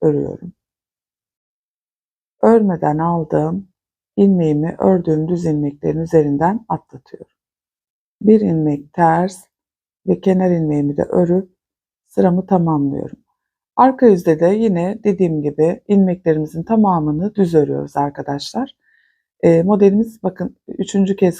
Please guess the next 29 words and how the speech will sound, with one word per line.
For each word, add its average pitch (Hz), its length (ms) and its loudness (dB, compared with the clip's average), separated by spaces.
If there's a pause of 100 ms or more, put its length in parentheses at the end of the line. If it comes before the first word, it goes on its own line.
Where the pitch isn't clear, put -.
(160)
ön 175 180 0
yüzden 170 380 -2
kurulunca 180 760 -2
biraz 170 300 2
daha 180 200 -2
anlaşılır 160 580 -2
olmaya 147 380 -2
başladı. 202 640 -2 (540)
Şimdi, 214 440 4
e, 170 420 2 (440)
daha 202 160 4
fazla 180 360 0
devam 175 340 2
edip 175 280 -6
vaktinizi 170 440 -2
almak 151 340 -4
istemiyorum. 226 760 0 (500)
E, 165 340 0 (320)
kamera 214 340 4
arkasında 175 580 -2
ördüğüm 165 280 -4
parçayı 160 420 -4
da 156 80 -4
size 151 220 -6
göstermek 151 600 -4
istiyorum. 185 580 -4 (460)
Bakın 165 320 -12
oldukça 175 460 -2
güzel 156 420 -6